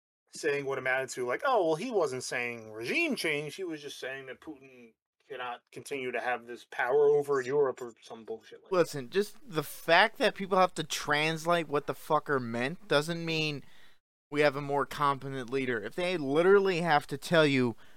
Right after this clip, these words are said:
Speaker 2: what they think he said, like, what he, what they wanted him to say, basically, uh, unless he's saying shit that isn't supposed to be said out loud, and he just doesn't know because he's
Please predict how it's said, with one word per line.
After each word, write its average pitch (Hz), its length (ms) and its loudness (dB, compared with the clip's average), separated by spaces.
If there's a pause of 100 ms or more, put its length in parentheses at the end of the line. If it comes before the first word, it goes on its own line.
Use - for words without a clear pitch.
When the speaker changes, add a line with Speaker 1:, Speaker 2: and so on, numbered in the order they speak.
(180)
Speaker 2:
what 131 440 2
they 139 140 6
think 151 460 -4
he 135 260 -8 (160)
said, 143 640 0
like, 120 300 0 (580)
what 127 160 -2
he, 120 260 -6 (160)
what 131 240 -4
they 147 160 6
wanted 151 400 2
him 180 180 -2
to 175 100 -4
say, 196 300 2
basically, 208 800 -2 (1400)
uh, 131 280 4 (100)
unless 165 340 2
he's 196 220 -2
saying 165 440 0
shit 143 480 0
that 120 340 4 (460)
isn't 139 320 -6
supposed 147 300 -2
to 127 60 -16
be 127 100 -4
said 135 260 -2
out 110 220 2
loud, 117 380 0
and 117 160 -6
he 131 80 -6
just 117 200 -6
doesn't 117 340 -4
know 120 220 0
because 110 320 -8
he's 110 280 -12